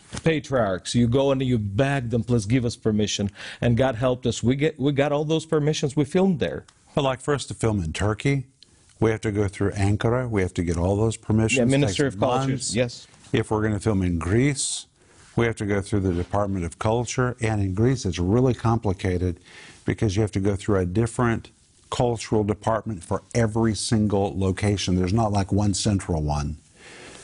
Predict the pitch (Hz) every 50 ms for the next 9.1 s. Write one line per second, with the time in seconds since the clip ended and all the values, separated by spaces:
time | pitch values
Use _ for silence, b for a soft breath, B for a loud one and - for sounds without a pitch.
0 | B B - - 139 131 135 151 139 120 107 113 127 135 135 117 - - 117 113
1 | 107 104 98 - - - - 98 104 101 98 92 - - _ _ - 120 120 110
2 | 101 90 80 71 67 76 78 71 69 - - - - - - - - - - B
3 | B B B B B B B B 123 123 117 113 113 110 107 107 107 104 135 147
4 | 139 120 - - 135 120 113 110 104 101 98 95 92 - 127 139 135 - - -
5 | - - 104 101 - 110 95 - 82 87 98 98 92 - - 117 131 139 117 -
6 | - - _ _ _ _ _ _ B B B B B B B B 120 117 110 -
7 | - 113 107 104 87 95 107 101 98 98 92 87 80 85 80 82 87 - - 123
8 | 143 156 160 156 135 - - 95 92 - 107 104 98 95 95 92 87 90 90 85
9 | 82 -